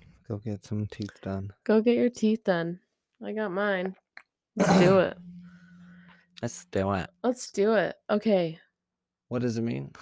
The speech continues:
Speaker 2: What does it mean? So, everybody, what does it mean? What does it mean?
Speaker 1: What
Speaker 2: What
Speaker 1: does it
Speaker 2: does it
Speaker 1: mean?
Speaker 2: mean? What does it mean?
Speaker 1: What does it mean?
Speaker 2: Dental edition.
Speaker 1: What?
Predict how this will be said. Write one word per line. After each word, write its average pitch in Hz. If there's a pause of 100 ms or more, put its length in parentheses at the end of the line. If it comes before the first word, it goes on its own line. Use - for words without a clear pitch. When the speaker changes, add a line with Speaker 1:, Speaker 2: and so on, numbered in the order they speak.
(200)
Speaker 2:
What 247
does 269
it 247
mean? 202 (1400)
So, 233
everybody, 220 (400)
what 269
does 330
it 339
mean? 330
What 175
does 339
it 359
mean? 330
Speaker 1:
What 247
Speaker 2:
What -
Speaker 1:
does 180
it -
Speaker 2:
does 190
it -
Speaker 1:
mean? -
Speaker 2:
mean? 165 (100)
What 156
does 240
it 302
mean? 349
Speaker 1:
What 104
does 147
it 180
mean? 220 (240)
Speaker 2:
Dental 214
edition. 160
Speaker 1:
What? 127